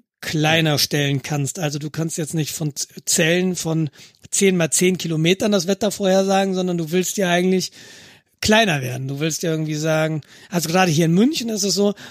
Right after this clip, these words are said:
ähm, es kann sein, dass es in München Stadtmitte regnet, dass wahnsinnig viel Regen runterkommt und bei uns ist trocken. Also wir sehen ja die Regenwolken, die über München hinwegziehen, von uns aus. Ich meine, wir wohnen im achten Stock und München ist ja eher flach.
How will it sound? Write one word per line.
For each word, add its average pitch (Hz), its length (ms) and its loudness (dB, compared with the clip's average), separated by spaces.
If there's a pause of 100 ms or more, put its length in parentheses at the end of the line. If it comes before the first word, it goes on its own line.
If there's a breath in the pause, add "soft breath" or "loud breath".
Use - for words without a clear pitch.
(400 loud breath)
ähm, 180 340 -2
es 180 180 -2
kann 226 240 4
sein, 202 260 2
dass 202 160 2
es 208 140 -4
in 190 160 4
München 214 300 2
Stadtmitte 202 640 0
regnet, 196 460 0
dass 165 240 -2
wahnsinnig 208 460 2
viel 196 160 0
Regen 214 360 0
runterkommt 170 560 -2
und 180 100 -4
bei 170 80 0
uns 180 200 0
ist - 180 -2
trocken. 196 360 -4 (1000 soft breath)
Also 160 300 -2
wir 165 120 4
sehen 214 300 4
ja 180 120 4
die 156 100 4
Regenwolken, 151 560 0
die 151 60 -4
über 147 280 -2
München 156 320 0
hinwegziehen, 165 680 -2 (180)
von 196 240 0
uns 247 320 2
aus. 214 200 2
Ich 190 140 -6
meine, 151 120 0
wir 143 100 -6
wohnen 151 160 0
im 143 100 -2
achten 139 300 -8
Stock 220 240 -4
und 160 100 2
München 165 280 0
ist 170 120 -2
ja 160 80 -2
eher 147 260 -2
flach. - 380 -6